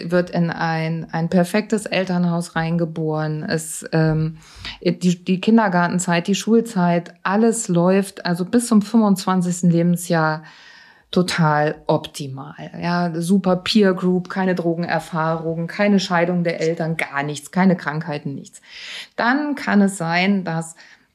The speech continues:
eine Persönlichkeit rauskommt, die so perfekt rund ist wie diese Paillettenkugel. Dann habe ich damals dieser Patientin gesagt und allen seit-,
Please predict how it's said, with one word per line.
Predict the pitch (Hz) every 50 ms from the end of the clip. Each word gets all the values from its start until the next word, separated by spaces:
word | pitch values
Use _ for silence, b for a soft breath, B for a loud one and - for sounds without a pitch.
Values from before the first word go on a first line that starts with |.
| _ _ _
eine | 175 170 165 165 170 165 160 160 160 - -
Persönlichkeit | - 165 165 151 170 214 254 294 277 254 240 - - 196 190 180 -
rauskommt, | 170 165 180 180 180 - - - 170 165 170 175 - - -
die | 175 170 170
so | 165 165 190 233 247 262 277
perfekt | 269 269 - - - 175 175 175 - - - 214 202 208 - -
rund | 175 170 165 175 175 180 180 180
ist | - - 170 165 - -
wie | 170
diese | 160 170 165 156 165
Paillettenkugel. | 160 - - 151 147 147 135 - 151 143 143 - - 165 - 175 - 180 175 _ _ _ B B B B B B B B B B
Dann | 165 160 165 180
habe | 185 196 202
ich | 185
damals | 190 175 185 190 190 180 180
dieser | - 202 202 208 220 220
Patientin | 220 214 202 208 202 196 202 202 202 196
gesagt | 190 175 180 175 175 -
und | - 160 - -
allen | - 151 151 151 156 147
seit-, | 147 147 143 - -